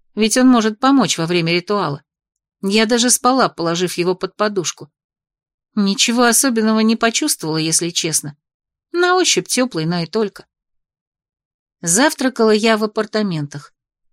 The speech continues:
после чего облачилась в льняную длинную сорочку с разрезами по бокам, повесила на шею камень, для которого приспособили шнурок с петелькой, и отправилась в питомник.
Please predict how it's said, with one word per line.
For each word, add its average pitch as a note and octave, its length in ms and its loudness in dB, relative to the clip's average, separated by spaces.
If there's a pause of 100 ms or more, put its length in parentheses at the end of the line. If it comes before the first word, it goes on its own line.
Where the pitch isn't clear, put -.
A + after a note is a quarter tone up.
(160)
после A3 300 0
чего D#4+ 240 2
облачилась F#3+ 560 0
в D3+ 80 -6
льняную G#3+ 480 2
длинную F3+ 420 -2
сорочку A#3+ 520 -2
с - 100 -2
разрезами A3+ 540 2
по A3 120 -2
бокам, G#3 500 -2 (580)
повесила A#3+ 520 4
на G3+ 140 2
шею G3 320 4
камень, D4+ 360 6
для B3+ 140 4
которого B3+ 440 2
приспособили A3 720 2
шнурок A3+ 480 2
с - 80 0
петелькой, G3 600 0
и - 180 -4
отправилась G#3 640 0
в - 60 -10
питомник. C#3+ 600 -6